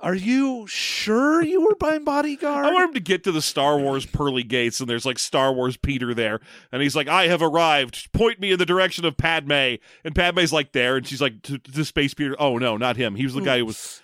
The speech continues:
Speaker 2: that's the guy who did
Speaker 1: Oh.
Speaker 2: it with the staring. No.
Speaker 1: <laughs> Don't,
Speaker 2: So, oh,
Speaker 1: don't
Speaker 2: oh,
Speaker 1: do it.
Speaker 2: a lot of, he kept giving me gifts.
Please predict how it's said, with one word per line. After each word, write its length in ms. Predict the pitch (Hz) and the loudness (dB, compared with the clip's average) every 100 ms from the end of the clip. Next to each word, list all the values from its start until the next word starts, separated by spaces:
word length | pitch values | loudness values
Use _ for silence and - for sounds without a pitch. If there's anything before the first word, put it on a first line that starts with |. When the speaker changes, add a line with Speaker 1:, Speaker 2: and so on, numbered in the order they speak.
| - | -4
Speaker 2:
that's 200 | 156 160 | -4 -2
the 80 | 165 | 0
guy 180 | 156 | 0
who 100 | 135 147 | 2 0
did 40 | 143 | 0
Speaker 1:
Oh. 40 | |
Speaker 2:
it 80 | 143 | -2
with 120 | 135 | -4
the 60 | 127 | -2
staring. 600 | - 139 127 123 117 127 | -2 -2 -2 -2 -4 -4
No. 400 | 135 127 120 113 - | -2 2 2 0 -8
Speaker 1:
<laughs> 40 | _ - | _ -4
Don't, 180 | 190 160 | 0 0
Speaker 2:
So, 80 | 143 | 0
oh, 120 | 143 165 | -2 0
Speaker 1:
don't 180 | 156 | 0
Speaker 2:
oh, 80 | 151 139 | 2 2
Speaker 1:
do 20 | 113 | 2
it. 60 | |
Speaker 2:
a 40 | 139 | 0
lot 220 | 147 160 | 2 0
of, 80 | - | -2
he 180 | 135 | -6
kept 280 | 170 196 202 | -4 -4 -4
giving 260 | 180 180 175 | -4 -2 -2
me 140 | 147 110 - | -4 -10 -10
gifts. 480 | 131 190 - - | -4 -4 -2 -4